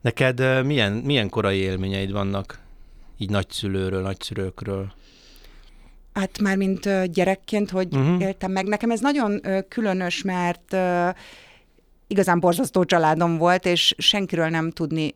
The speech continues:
Speaker 2: semmit. Én a nagyanyám, a, tehát van, van a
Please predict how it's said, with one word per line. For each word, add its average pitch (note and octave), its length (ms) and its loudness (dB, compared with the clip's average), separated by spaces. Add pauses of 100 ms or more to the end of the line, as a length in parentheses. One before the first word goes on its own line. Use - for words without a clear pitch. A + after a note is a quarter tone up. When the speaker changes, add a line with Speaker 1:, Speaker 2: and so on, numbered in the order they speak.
(100)
Speaker 2:
semmit. - 680 -2
Én - 120 2
a D#3 180 2
nagyanyám, F3 560 0
a, D#3 120 2 (320)
tehát - 160 -6
van, E3 140 -6
van - 160 -8
a D3 180 -4